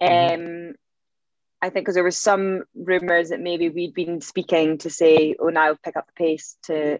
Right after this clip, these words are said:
Speaker 2: once I made that breakaway. But, um, it was just a case of sitting behind Josh after the thirty K and, and just ticking along. I barely,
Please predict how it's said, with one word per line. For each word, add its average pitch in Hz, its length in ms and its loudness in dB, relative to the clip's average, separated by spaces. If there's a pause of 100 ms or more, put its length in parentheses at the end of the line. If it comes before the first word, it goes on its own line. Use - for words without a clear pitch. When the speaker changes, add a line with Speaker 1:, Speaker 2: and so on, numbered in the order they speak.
Speaker 2:
once 151 220 -4
I 156 60 -4
made 156 340 0
that 143 160 0
breakaway. 143 500 -4 (560)
But, 170 260 4
um, 160 320 0 (100)
it 165 140 -4
was 165 100 -6
just 196 180 -8
a - 20 -18
case 165 260 -8
of 151 100 -6
sitting 151 360 -4
behind 151 500 -2 (560)
Josh 151 400 2
after 151 340 -4
the 147 60 -6
thirty 143 300 -8
K 147 420 2
and, 143 220 0 (240)
and 151 100 -4
just 143 180 -6
ticking 147 380 0
along. 147 320 4
I - 80 0
barely, 156 600 4